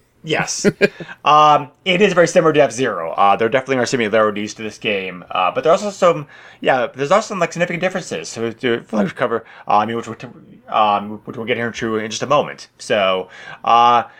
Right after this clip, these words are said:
the game was, like, the game was developed and published by companies we've already covered here in the talk, uh, uh, c-,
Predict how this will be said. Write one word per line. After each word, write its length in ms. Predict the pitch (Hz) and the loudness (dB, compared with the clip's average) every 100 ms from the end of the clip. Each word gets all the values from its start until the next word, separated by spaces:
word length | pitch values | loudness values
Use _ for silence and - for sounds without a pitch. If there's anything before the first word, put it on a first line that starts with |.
| - _ | -20 _
the 80 | 143 | -4
game 300 | 175 277 370 | 0 0 0
was, 260 | 359 - - - 185 180 | -2 -6 -10 -14 -18 -4
like, 200 | 147 127 | -2 -2
the 60 | 139 | 0
game 120 | 262 | 0
was 60 | |
developed 280 | 262 170 165 | 0 0 0
and 80 | 127 | 0
published 220 | 147 139 | -2 -2
by 60 | 135 | -4
companies 460 | - 135 131 123 | -4 -4 -4 -4
we've 140 | 107 123 | 0 2
already 160 | 120 | 2
covered 220 | 104 127 110 | 0 -4 -4
here 40 | |
in 80 | 92 | -8
the 60 | |
talk, 280 | 87 110 98 | -2 0 0
uh, 340 | 78 104 - 57 | 0 -2 -2 -8
uh, 160 | - | -8
c-, 120 | 117 | -12